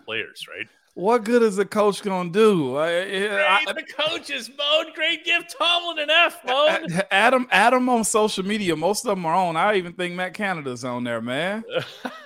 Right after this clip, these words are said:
Speaker 1: <laughs> Tyler asks, "Hey, Moan, how much different do you expect the defense to look or perform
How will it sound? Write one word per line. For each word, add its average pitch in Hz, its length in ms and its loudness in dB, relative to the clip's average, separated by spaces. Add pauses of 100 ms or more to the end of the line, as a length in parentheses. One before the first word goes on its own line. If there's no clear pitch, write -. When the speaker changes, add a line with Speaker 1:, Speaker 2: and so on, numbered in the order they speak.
(180)
Speaker 1:
<laughs> - 840 -8
Tyler 196 540 0
asks, 175 680 0 (560)
"Hey, 339 680 4
Moan, 262 1080 6
how 160 240 0
much 240 280 -6
different 196 380 -6
do 151 80 -16
you 165 240 -10
expect - 440 -8
the 139 60 -12
defense 139 560 -12
to 120 100 -18
look 101 420 -10 (380)
or 113 100 -14
perform 135 720 -12